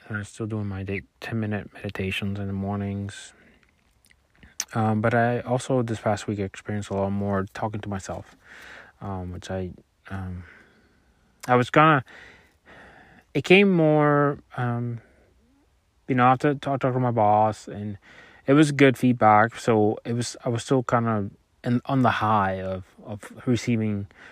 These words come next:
encouragement, um, <clears throat>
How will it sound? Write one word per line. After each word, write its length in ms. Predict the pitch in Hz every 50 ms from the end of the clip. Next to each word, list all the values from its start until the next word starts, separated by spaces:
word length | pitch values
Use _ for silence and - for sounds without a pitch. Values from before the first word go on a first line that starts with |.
| - -
encouragement, 680 | - 110 104 - 120 110 104 - - - 98 95 95 98 - - - - - - - - _ _ -
um, 420 | 113 110 104 104 98 101 98 - _ _ _ _ -
<clears throat> 500 | - - 196 175 156 147 131 117 117